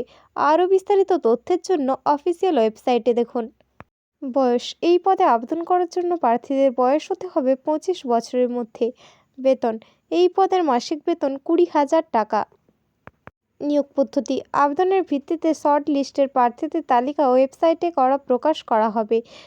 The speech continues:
শর্ট লিস্টের প্রার্থীদের মধ্য থেকে ইন্টারভিউয়ের মাধ্যমে প্রার্থী বাছাই করা হবে।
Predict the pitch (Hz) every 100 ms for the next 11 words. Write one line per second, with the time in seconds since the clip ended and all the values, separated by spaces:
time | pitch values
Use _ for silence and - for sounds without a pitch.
0 | _ _ 320 320 311 349 359 - 349 247
1 | 226 - 285 311 311 311 302 - 330 311
2 | 240 240 - _ _ 294 285 330 339 370
3 | 359 262 226 - 320 339 214 220 - 269
4 | 262 349 359 262 220 226 226